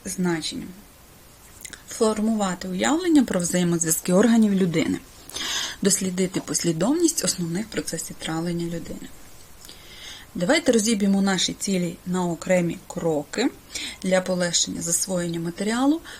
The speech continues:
В цьому нам допоможе чек-лист. В чек-листі ми бачимо на сьогодні перед нами шість кроків на уроці.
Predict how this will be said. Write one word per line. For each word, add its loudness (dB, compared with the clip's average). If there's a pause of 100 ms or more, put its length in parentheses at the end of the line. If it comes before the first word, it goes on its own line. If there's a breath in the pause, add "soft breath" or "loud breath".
(100)
В -4
цьому 6
нам 4
допоможе -2
чек-лист. -4 (760 loud breath)
В -6
чек-листі 0 (240)
ми 0
бачимо -2
на 0
сьогодні 0
перед -4
нами -4 (360 loud breath)
шість -2 (120)
кроків 0
на 6
уроці. 6